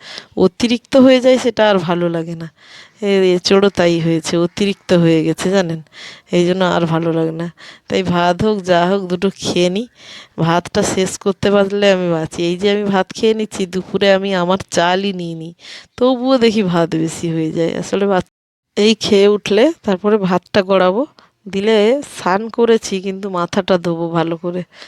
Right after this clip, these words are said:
তারপরে ওদেরকে আনতে যাব। মাথাটা আজকে ভালো করে ধোবো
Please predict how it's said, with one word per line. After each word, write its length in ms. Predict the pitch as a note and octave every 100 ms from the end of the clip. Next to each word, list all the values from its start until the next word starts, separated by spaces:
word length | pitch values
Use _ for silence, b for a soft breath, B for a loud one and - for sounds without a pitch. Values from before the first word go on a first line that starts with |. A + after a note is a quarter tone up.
| B
তারপরে 520 | - E3+ - - F3+ A3+
ওদেরকে 420 | F#3+ F3+ E3+ F3
আনতে 380 | D#3+ E3 - D#3+
যাব। 300 | D#3+ E3+ F3 B B B _
মাথাটা 460 | F#3 F3+ G3 F#3+ G3+
আজকে 240 | F#3 -
ভালো 260 | F3 F#3 F#3
করে 240 | G3 G3
ধোবো 420 | F3 F3+ F3 G#3+